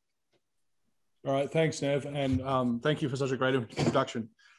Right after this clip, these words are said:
Um, good evening, everyone. Um, as Nev said, my name is Michael Wardle. I'm the, uh, principal up here in Queensland for Save Us All Permaculture. I'm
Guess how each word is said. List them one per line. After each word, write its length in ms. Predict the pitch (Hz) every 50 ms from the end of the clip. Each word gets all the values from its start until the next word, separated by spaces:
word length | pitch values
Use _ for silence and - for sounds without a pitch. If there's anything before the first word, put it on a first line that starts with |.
| _ _
Um, 380 | - 170 170 175 180 175 170 175 175 151
good 120 | 175 185
evening, 280 | 190 202 175 190 180 175
everyone. 560 | 170 170 175 175 202 240 262 247 220 196 - -
Um, 440 | 147 143 147 143 143 139 139 123 - -
as 180 | 156 147 131 147
Nev 200 | 147 147 143 135
said, 240 | - 160 151 147
my 100 | 151 151
name 140 | 151 147 143
is 100 | 131 -
Michael 260 | 151 147 135 151 143
Wardle. 400 | 131 143 165 180 196 196 190 - -
I'm 340 | 151 147 151 151 147 147 143
the, 380 | 139 139 135 135 135 131 135 120
uh, 140 | 131 131 123
principal 440 | 107 - 156 151 - - 143 135 135
up 140 | 127 -
here 180 | 131 139 139 131
in 80 | 131 123
Queensland 440 | - 143 139 135 117 139 135 123
for 80 | - 127
Save 200 | - 147 143 131
Us 140 | 131 - -
All 180 | 135 131 120
Permaculture. 640 | - 143 143 151 147 160 165 160 - - 170 160 147
I'm 160 | 143 139 147